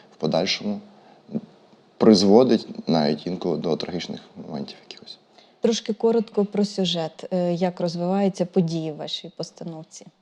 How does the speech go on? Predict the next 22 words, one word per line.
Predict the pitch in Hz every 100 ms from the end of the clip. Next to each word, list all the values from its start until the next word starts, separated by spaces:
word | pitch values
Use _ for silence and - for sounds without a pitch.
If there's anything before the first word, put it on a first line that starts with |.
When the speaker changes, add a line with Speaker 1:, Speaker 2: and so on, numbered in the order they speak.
| 117
Speaker 1:
Е, | 123 143
сюжет | 180 196
дуже | 180 175
простий, | 170 - 185
без | 147 131
спойлерів | - 156 165 139 117 110
особисто | 104 98 98 -
таких, | - 87 -
але | 92 113 131 127 117 - - - - _ _ _ _ - - -
можна | 80 76 78
ознайомитися | 73 76 -
з |
матеріалом | 82 131 147 90
в | 76
будь-якому | - - - -
випадку. | - - - - - - - 87
Е, |
в | 90
двох | 104 127
словах | - 131 127
скажу, | - 117
що | - 113